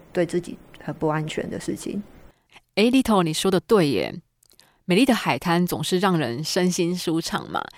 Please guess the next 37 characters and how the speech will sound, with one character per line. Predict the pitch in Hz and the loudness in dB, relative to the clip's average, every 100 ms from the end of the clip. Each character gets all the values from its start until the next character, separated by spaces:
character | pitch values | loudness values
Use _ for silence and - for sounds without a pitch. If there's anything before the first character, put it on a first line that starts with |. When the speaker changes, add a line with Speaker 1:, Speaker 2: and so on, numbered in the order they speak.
| - - _ | -20 -20 _
Speaker 2:
徜 | - 196 | 0 4
徉 | 214 | 4
在 | 208 | 4
其 | 220 - 185 | 2 0 -2
中 | - 170 | 0 2
啊， | 170 151 156 - _ _ | 2 0 -2 -6 _ _
既 | - | -4
是 | 214 226 | -2 0
能 | 180 | 2
够 | 180 | 0
感 | 190 135 | -2 -4
到 | 147 170 | -2 0
诗 | - - 165 | 0 0 -2
意、 | - 190 - - _ _ | 0 -2 -4 -10 _ _
疗 | 165 156 | -6 -2
愈， | 190 170 - | 0 -2 -4
也 | - 175 | -4 -2
很 | - | -2
健 | - 180 151 | -2 0 0
康。 | - 156 151 - - _ - | -4 -4 -4 -8 -20 _ -6
但 | 247 | 0
是 | 247 | 2
如 | 208 | 4
果 | 170 | 2
其 | 165 - 160 | 0 -2 -2
中 | 170 | 0
煞 | 170 - 185 | 0 2 0
风 | 175 175 | 2 2
景 | 170 | 2
的 | 101 139 | -2 -4
夹 | - 139 | -4 -2
杂 | - 143 | 0 -2
着 | 151 | -2
一 | 175 | -2
些 | 156 | 0
垃 | 175 160 | 0 0
圾， | 147 - 147 | -2 -2 -2